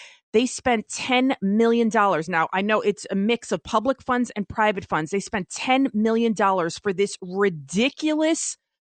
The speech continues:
bronze sculpture, which is supposed to be of his arms embracing his mother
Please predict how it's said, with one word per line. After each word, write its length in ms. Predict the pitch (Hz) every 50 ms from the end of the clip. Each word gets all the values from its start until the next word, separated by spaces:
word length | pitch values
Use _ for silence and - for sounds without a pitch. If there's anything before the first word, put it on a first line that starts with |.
| _ _ _
bronze 680 | - 196 226 233 240 240 240 240 240 247 254 254 -
sculpture, 760 | - - - - - 254 247 247 240 - - - 196 165 160
which 240 | 156 160 208 - -
is 100 | 226 208
supposed 400 | - 254 - - 254 311 - -
to 80 | 302 233
be 240 | 190 247 240 240 226
of 100 | 214 -
his 180 | 240 202 180 - - -
arms 480 | 196 196 208 214 214 220 226 226 208 - -
embracing 560 | 190 170 143 165 185 196 214 - - 226 214
his 200 | 233 208 175 185
mother 440 | 175 170 175 175 180 202 202 208